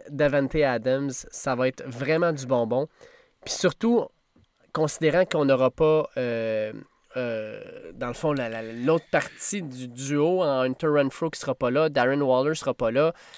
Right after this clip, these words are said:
euh, je pense que la défensive des Broncos va être capable de ralentir les Raiders.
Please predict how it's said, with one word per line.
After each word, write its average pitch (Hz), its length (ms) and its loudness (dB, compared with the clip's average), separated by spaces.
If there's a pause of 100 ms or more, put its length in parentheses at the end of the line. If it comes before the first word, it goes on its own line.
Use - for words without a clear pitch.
(220)
euh, 117 140 -2
je - 120 -6
pense 180 260 2
que 147 60 -2
la 120 60 2
défensive 139 460 -4
des 139 100 -2
Broncos 123 360 -2
va 131 140 -2
être 117 60 -4
capable 139 300 -4
de 120 60 -2
ralentir 135 500 -2
les 139 140 -2
Raiders. 113 420 -4